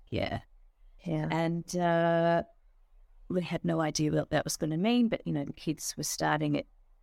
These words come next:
Speaker 1: new schools. We'd gone there to spend time with the family. And, um,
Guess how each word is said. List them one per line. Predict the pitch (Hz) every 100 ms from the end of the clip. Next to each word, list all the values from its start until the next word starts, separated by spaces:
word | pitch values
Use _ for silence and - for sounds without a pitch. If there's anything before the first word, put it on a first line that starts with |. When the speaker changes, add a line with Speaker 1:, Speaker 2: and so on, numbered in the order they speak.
| _ -
Speaker 1:
new | 151 147
schools. | - - 214 214 214 214 208 - - -
We'd | 147 - - - - -
gone | 165 160 156
there | 156 147
to | 147 -
spend | - 143 143 143 - - - - -
time | - 143 143 147 - -
with | -
the | -
family. | - 151 170 202 233 294 - _ - _ _ - - - -
And, | 180 180 180 180 180
um, | 180 180 180 180 180